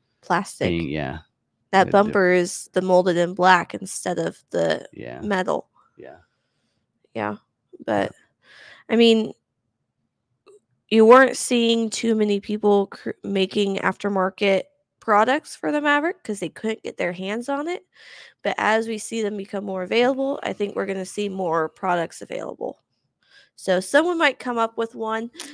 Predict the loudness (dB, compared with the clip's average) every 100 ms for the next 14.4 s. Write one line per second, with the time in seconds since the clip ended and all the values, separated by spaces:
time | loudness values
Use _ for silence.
0 | -14 -4 -2 -2 -2 0 4 2 2 -4
1 | -2 -4 -6 -2 0 4 4 4 2 2
2 | 2 2 0 _ -8 -6 -4 -4 -4 -4
3 | -4 -2 2 2 0 -6 -4 -2 0 2
4 | 2 2 0 -2 -2 -2 -2 -4 -2 -2
5 | -2 -2 _ _ _ _ _ _ -14 -6
6 | -4 -2 -2 -4 -10 _ _ -20 _ -16
7 | -12 -10 -8 -6 -8 -8 -10 -14 _ _
8 | _ _ _ _ -20 -20 _ _ -20 -12
9 | -2 0 0 -2 -2 -2 -4 -4 -6 -6
10 | -10 -10 -4 -2 -2 -2 -6 -6 -6 -6
11 | -4 -4 -4 -4 -6 -6 -4 -2 -2 -4
12 | -10 _ _ -16 -16 -16 -16 -10 -8 -8
13 | -10 -12 _ _ _ -14 -10 -6 -4 -4
14 | -4 -2 0 -2